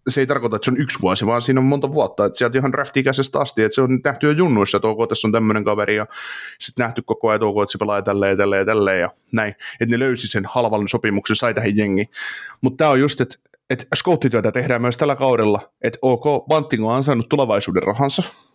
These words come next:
onko se sopimus sit viisi kertaa vitonen vai tommonen Mason Marsmet neljä kertaa neljä puoli, mit-, mitä ikinä onko,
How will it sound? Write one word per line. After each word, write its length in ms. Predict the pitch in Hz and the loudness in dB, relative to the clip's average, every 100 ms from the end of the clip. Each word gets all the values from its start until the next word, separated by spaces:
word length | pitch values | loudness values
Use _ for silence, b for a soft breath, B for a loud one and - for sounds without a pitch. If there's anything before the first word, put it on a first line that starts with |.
| B B | B B
onko 240 | 123 120 | -2 0
se 220 | 127 113 101 _ b b - | 0 -2 -4 _ b b -6
sopimus 380 | 120 123 110 101 | -2 -2 -2 -2
sit 160 | 101 | 0
viisi 180 | 98 98 | 0 0
kertaa 340 | 92 95 85 | -2 -2 -2
vitonen 400 | 78 - 107 101 | -2 0 0 0
vai 160 | 95 101 | 0 0
tommonen 260 | 107 107 104 | 2 0 0
Mason 340 | 110 110 98 | 0 -2 0
Marsmet 440 | 107 107 107 92 | 0 0 -2 -2
neljä 160 | 110 104 | -2 -2
kertaa 300 | 101 98 101 | -2 -2 -2
neljä 220 | 98 90 - | 0 -2 0
puoli, 260 | 113 104 | 2 2
mit-, 160 | 104 90 | 0 -2
mitä 200 | 113 104 | -2 0
ikinä 300 | 101 101 107 | 0 -2 -2
onko, 300 | 113 104 107 | -2 -2 -6